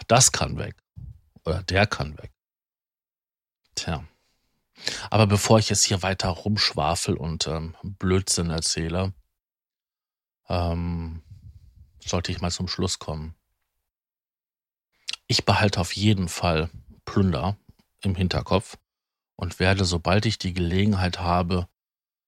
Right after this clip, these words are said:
mir so ein Schokohörnchen oder so holen. Mal so richtig schön in Fett schwelgen.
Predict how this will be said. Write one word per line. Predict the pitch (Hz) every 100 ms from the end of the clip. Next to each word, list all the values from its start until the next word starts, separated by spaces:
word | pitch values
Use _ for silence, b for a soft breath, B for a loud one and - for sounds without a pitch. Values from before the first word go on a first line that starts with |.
| _ _
mir | - 85
so | 82 80
ein | 80 80 _ _ _ _
Schokohörnchen | - - - - 101 110 127 - 143 143
oder | 139 139
so | 139 143
holen. | 139 147 160 160 _ - - _ _ _ _ _ _ _ _ _ _ _ -
Mal | 90
so | 90
richtig | 98 - 107
schön | - 101 104
in | 87 85
Fett | - 107 -
schwelgen. | - - - 98 107 117